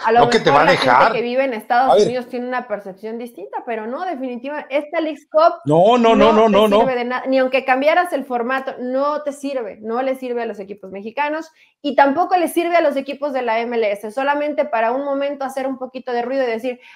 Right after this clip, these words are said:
Speaker 1: "Ah, le ganamos a los equipos mexicanos", o "Ya vemos la superioridad". Ya lo tenemos con Conca Champions y es suficiente.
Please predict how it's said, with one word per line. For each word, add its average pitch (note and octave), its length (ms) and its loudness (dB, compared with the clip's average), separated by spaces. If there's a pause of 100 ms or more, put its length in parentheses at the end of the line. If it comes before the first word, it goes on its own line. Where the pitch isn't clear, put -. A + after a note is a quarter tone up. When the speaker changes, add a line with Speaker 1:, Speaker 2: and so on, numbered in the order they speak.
Speaker 1:
"Ah, D4 240 4
le C4+ 100 0
ganamos C#4 420 -4
a C4+ 40 -6
los A#3+ 160 -8
equipos A#3 340 -12
mexicanos", G#3 560 -4
o A#3+ 120 -2
"Ya C#4+ 260 4
vemos D4 280 0
la A#3+ 120 -2
superioridad". A3 680 -4 (380)
Ya F#4+ 100 4
lo G#4 60 2 (100)
tenemos G4 360 -2 (100)
con E4 140 -6
Conca C4+ 280 -4
Champions D4+ 560 -6 (140)
y G#3+ 160 -6
es G3 100 -10
suficiente. E3 640 -18